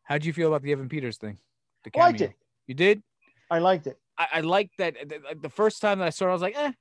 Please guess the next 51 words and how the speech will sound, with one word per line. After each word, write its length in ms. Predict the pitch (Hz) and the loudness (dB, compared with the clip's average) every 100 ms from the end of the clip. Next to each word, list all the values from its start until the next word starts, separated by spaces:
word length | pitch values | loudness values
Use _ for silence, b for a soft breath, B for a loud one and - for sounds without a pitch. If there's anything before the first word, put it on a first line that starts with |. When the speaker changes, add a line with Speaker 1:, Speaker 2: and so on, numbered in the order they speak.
| - | -2
Speaker 1:
all 80 | 214 | 2
right, 280 | 139 143 - | 4 2 -2
yeah. 260 | 190 170 160 151 143 - - - | 0 0 0 -4 -20 -20 -20 -10
Where 200 | 147 175 | 2 4
are 20 | |
you 80 | 180 | 6
going 160 | 165 131 | 4 2
with 100 | 110 | -2
this? 140 | 101 | -8
Are 180 | 117 123 | -8 -6
you 140 | 131 139 | -6 -4
gonna 140 | 143 | -4
do 140 | 135 135 | -4 -6
what 100 | 123 | -6
they 80 | |
do 120 | 127 131 | -6 -6
with 100 | 117 | -6
Spider-Man, 480 | - 143 143 151 | -2 0 0 0
where 80 | 139 | -2
you're 100 | 113 | -4
bringing 280 | 113 127 123 | -4 -4 -4
in 240 | 123 120 113 b b | -4 -6 -8 b b
Electro 600 | 135 139 135 - 151 131 | -2 -2 -4 2 4 4
and 40 | 127 | 2
you're 80 | 110 | -2
bringing 280 | 123 120 | -4 -4
in 180 | 117 113 | -4 -6
Doc 320 | 110 127 113 | 0 0 2
Ock 240 | 131 131 123 | 2 2 0
and 80 | 123 | -6
all 80 | |
these 120 | 120 131 | -6 -4
other 120 | 135 | -2
guys?" 280 | 135 135 131 | 0 0 -2
I 60 | 127 | -6
was 60 | |
like, 200 | 123 117 | -6 -8
"Are 140 | 104 113 | -8 -10
we 140 | 117 | -6
gonna 160 | 127 117 | -6 -6
do 120 | 123 | -10
the 60 | 113 | -10
crossovers 540 | - 135 139 127 120 | -4 -4 -4 -6 -6
now 160 | 123 120 | -6 -6
with 120 | 110 | -6
the 120 | 117 | -8
X-Men 240 | 123 143 143 | -8 -8 -6
universe?" 420 | 156 160 175 - b b b b - | -6 -6 -6 -10 b b b b 0
But, 160 | 147 139 | 0 2
Speaker 2:
Right. 120 | 143 135 139 | -4 -6 -2
Speaker 1:
um, 300 | 131 123 127 | 0 -2 -6